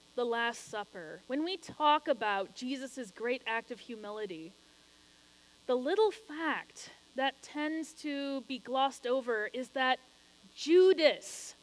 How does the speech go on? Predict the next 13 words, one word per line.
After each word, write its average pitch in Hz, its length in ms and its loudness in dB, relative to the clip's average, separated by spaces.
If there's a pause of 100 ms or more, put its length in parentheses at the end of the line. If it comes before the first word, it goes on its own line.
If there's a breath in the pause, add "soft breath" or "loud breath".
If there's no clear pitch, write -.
was 269 400 2
there. 262 560 -2 (2250 loud breath)
Judas, 339 840 6 (160)
whom 320 260 2
Jesus 330 640 4
knew 254 840 0 (680 loud breath)
was 294 180 2
going 320 280 2
to 302 100 -8
betray 320 600 2
him, 233 460 -4 (540 loud breath)
was 285 300 6
there. 294 600 4